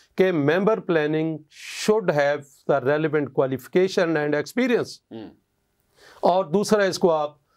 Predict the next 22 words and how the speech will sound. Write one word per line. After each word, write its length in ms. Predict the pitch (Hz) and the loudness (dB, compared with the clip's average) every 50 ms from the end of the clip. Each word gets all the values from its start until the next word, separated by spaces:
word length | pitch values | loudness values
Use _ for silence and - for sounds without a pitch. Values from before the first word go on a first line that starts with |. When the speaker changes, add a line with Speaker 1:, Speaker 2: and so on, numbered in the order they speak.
| _ _ _ _ _ _ _ _ - | _ _ _ _ _ _ _ _ 0
Speaker 1:
कॉम्पिटिटिव 680 | 202 196 190 - 208 196 - 190 175 - 180 170 165 147 - - _ | 0 2 0 0 -2 0 0 -2 0 2 0 0 0 -2 -8 -6 _
प्रोसेस 440 | - 175 180 196 190 - 190 - - | -2 0 0 0 0 -2 -2 0 0
में 120 | 185 170 131 | -2 0 2
जाएं, 220 | 156 151 151 151 | 0 0 0 -2
सिलेक्शन 400 | 151 - 165 185 190 - 220 190 | -2 -2 -2 -2 0 -2 -2 -2
प्रोसेस 420 | - 185 160 156 151 175 151 - | 0 0 -2 -2 -2 -4 -4 -2
से, 60 | - 160 | -2 -2
ओपन 280 | 160 175 180 208 196 | -2 0 -2 -2 -2
एड-, 380 | 185 165 156 135 135 165 170 160 | -2 -2 -4 -6 -6 -6 -4 -2
ओपन 360 | 160 165 170 147 - 196 185 | -2 -4 -2 -2 -2 -2 0
एडवर्टाइजमेंट 640 | 175 160 143 160 143 151 147 139 127 139 147 143 139 | 0 -2 -2 -4 -4 -4 -4 -4 -2 -4 -4 -2 -2
में, 120 | 143 143 | -2 -4
Speaker 2:
हम्म। 400 | 143 - _ - 117 117 113 - | -6 -10 _ -16 -16 -12 -4 -2
Speaker 1:
जैसा 260 | 147 160 160 - 175 | -2 -2 0 0 -2
इस्लामाबाद 460 | 156 156 - 156 147 147 147 147 143 127 | -2 0 0 -2 -2 0 -2 -2 -2 -2
हाई 140 | 135 135 | -4 -4
कोर्ट 200 | 127 - 143 135 | -2 -4 -4 -4
ने 60 | 139 120 | -4 -4
हुक्म 280 | 127 - 135 127 120 | -6 -6 -6 -10 -10
दिया 200 | - 107 107 - | -10 -10 -12 -14
है। 80 | - - _ _ _ _ - | -16 -20 _ _ _ _ -12
Speaker 2:
हम्म। 240 | 127 123 117 - | -12 -10 -12 -12